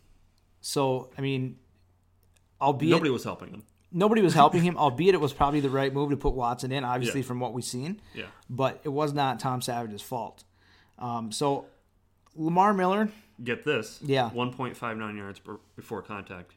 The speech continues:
Speaker 2: which is a little s-, slightly more than the league average.
Speaker 1: Yeah.
Speaker 2: So it's not terrible. Just pass blocking,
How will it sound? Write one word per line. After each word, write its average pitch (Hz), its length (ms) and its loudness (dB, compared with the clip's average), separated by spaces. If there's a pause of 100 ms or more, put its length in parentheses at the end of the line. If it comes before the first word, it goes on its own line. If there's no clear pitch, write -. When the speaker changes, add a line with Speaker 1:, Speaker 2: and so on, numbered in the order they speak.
Speaker 2:
which 104 280 -10
is 95 380 -10 (380)
a - 20 -14
little 120 180 -2
s-, 110 140 -14 (180)
slightly - 300 -4
more 113 160 -6
than 101 160 -8
the 104 60 -12
league 101 160 -10
average. - 400 -16 (160)
Speaker 1:
Yeah. 135 180 -6
Speaker 2:
So 123 80 -4
it's 117 100 -6
not 165 160 -8
terrible. 139 440 -6 (480)
Just 123 180 -10
pass 123 240 -2
blocking, 113 560 -8